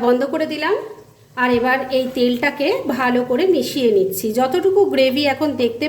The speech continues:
পাচ্ছেন, ঠান্ডা হলে এটা কিন্তু আরেকটু ঘন হয়ে যাবে। তেলটাকে ভালো করে মিশিয়ে নিয়েছি, তৈরি হয়ে গেল সজনে ডাঁটার কৌড়া। গরম ভাত দিয়ে কিন্তু বন্ধুরা এটা খেতে ভীষণ ভালো লাগে, তাই সবার কাছে রিকোয়েস্ট অবশ্যই ট্রাই করে দেখুন। এবার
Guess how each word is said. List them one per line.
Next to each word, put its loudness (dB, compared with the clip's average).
পাচ্ছেন, 0
ঠান্ডা 0
হলে 0
এটা -4
কিন্তু 0
আরেকটু 0
ঘন 2
হয়ে -2
যাবে। -8
তেলটাকে 2
ভালো 0
করে -2
মিশিয়ে -2
নিয়েছি, -2
তৈরি 2
হয়ে 4
গেল 2
সজনে 0
ডাঁটার 0
কৌড়া। 4
গরম 4
ভাত 0
দিয়ে -2
কিন্তু -8
বন্ধুরা -4
এটা -4
খেতে 0
ভীষণ 2
ভালো 0
লাগে, -2
তাই 0
সবার 2
কাছে -2
রিকোয়েস্ট 0
অবশ্যই 0
ট্রাই 2
করে 0
দেখুন। -4
এবার 2